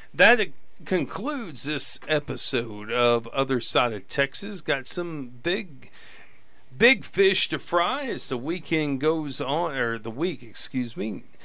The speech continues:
Uh, and we'll get into those.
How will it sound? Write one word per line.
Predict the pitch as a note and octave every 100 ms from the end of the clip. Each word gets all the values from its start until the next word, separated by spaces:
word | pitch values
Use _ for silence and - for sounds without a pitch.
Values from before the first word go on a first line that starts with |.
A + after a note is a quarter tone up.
| - - -
Uh, | - A#2 C3 C#3 C#3 - F3
and | F3 E3+
we'll | F3
get | F3 G3
into | A#3+ A#3 C#3+
those. | A2 G2+ F#2+ -